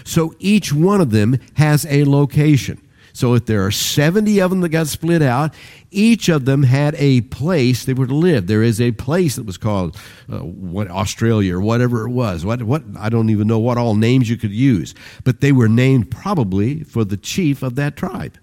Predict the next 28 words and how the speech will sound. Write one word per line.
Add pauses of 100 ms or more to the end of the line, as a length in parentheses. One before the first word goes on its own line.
(1080)
So
you're
gonna
have
a
land
that's
known
as
Magog. (600)
You're
gonna
have
a
land
that's
known
as
Gog. (360)
You're
gonna
have
a
land
that's
known
as
Japheth.